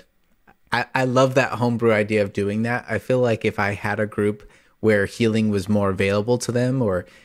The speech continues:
health potions was a little bit more available to them, you know, I think I would be on that line of, like, "Okay,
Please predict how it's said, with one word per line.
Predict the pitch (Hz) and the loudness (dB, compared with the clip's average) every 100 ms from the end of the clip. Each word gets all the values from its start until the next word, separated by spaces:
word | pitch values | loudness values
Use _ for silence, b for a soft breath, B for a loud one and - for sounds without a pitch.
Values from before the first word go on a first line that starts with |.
| b _ | b _
health | 110 113 - | 2 2 2
potions | 117 110 117 110 | 4 4 2 0
was | 117 | -2
a | 113 | 2
little | 120 | 2
bit | 120 120 | 2 -2
more | 120 120 | 0 0
available | 117 117 123 131 131 | 2 2 2 0 -2
to | 127 | 0
them, | 127 131 | 0 0
you | 120 | 0
know, | 113 | 2
I | 107 110 | 2 2
think | 127 123 | 0 2
I | 107 | 2
would | 95 113 117 | 4 2 2
be | 127 127 | 2 4
on | 123 127 | 2 0
that | 123 - | -2 -2
line | 120 120 123 | -2 0 0
of, | |
like, | 113 107 - | 0 0 0
"Okay, | 208 110 90 | 0 0 -2